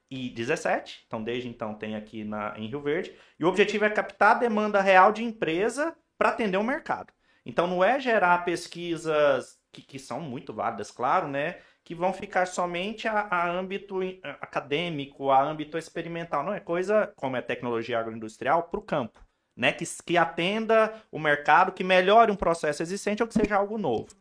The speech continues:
E aí entra a questão da patente, né? Além disso, conectar o próprio I F Goiânia enquanto instituição de excelência, né, na, na parte de ensino, pesquisa e extensão, pra essas demandas de, de,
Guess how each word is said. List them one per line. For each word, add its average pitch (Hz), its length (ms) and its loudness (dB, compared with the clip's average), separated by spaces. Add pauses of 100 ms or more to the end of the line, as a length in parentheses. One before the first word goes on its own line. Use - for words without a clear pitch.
E 117 140 -2
aí 120 160 -2
entra 127 200 -6
a - 20 -8
questão 135 240 -10
da 135 100 -4
patente, 107 640 -8
né? 110 160 -6 (480)
Além 170 220 2
disso, 175 200 -2
conectar 175 600 4
o 202 60 4
próprio 185 440 0
I 175 100 0
F 165 260 -2
Goiânia 147 420 2
enquanto 143 480 -6
instituição 135 920 -6 (260)
de 117 100 -6
excelência, 120 720 -4
né, 120 100 -4
na, 117 340 -4
na 120 60 -4
parte 120 300 -2
de 120 60 -6
ensino, 127 300 -6
pesquisa 123 380 -8
e 113 40 -12
extensão, 135 640 -4 (260)
pra 226 240 4
essas 208 320 0
demandas 202 600 -4
de, 156 320 -14 (240)
de, 160 300 -18